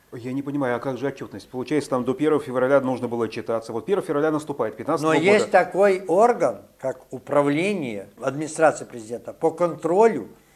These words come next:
Speaker 2: за выполнением поручений президента.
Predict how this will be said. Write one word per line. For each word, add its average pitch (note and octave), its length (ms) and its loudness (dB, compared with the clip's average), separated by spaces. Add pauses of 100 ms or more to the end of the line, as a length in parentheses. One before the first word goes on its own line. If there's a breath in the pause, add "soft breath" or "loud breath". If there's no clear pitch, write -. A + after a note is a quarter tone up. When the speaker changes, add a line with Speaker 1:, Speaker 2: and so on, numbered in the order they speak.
(300 soft breath)
Speaker 2:
за D#3 200 4
выполнением D3+ 800 -2
поручений D3+ 720 -6
президента. C#3 800 -8